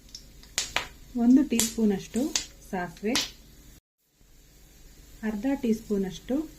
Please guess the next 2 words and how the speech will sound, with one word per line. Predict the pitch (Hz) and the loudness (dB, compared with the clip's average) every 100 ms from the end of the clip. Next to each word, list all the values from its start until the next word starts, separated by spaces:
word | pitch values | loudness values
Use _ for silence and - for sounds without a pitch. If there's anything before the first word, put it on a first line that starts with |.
| 202 | 0
ಜೀರಿಗೆ, | 196 190 175 240 302 - - - - - - - - - - - - - - - - - - - - - - - - - - - - - - - - 233 | 0 0 -2 -4 -4 -6 -6 -8 -20 -20 -20 -20 -16 -14 -14 -14 -12 -10 -12 -14 -18 -20 -20 -20 -20 -20 -20 -20 -20 -20 -20 -20 -20 -18 -18 -12 2 6
ಒಂದು | 247 | 8